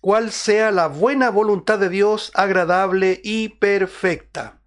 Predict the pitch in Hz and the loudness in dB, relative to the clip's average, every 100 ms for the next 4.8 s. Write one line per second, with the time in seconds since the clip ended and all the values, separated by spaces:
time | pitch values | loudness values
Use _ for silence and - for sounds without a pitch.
0 | _ 156 - 175 170 160 156 165 156 160 | _ -16 -12 -6 -4 -4 -4 -4 -4 -4
1 | 147 156 170 160 156 156 - 135 135 113 | -2 2 2 2 0 0 -4 -8 -10 -14
2 | - _ - - - - - 156 156 151 | -20 _ -20 -20 -20 -20 -18 -10 -8 -6
3 | 151 156 190 185 - 160 165 175 160 - | -4 0 2 2 -2 -6 -2 -2 -4 -8
4 | 156 156 156 185 190 196 196 208 | -8 -6 -2 -2 0 -2 -2 -6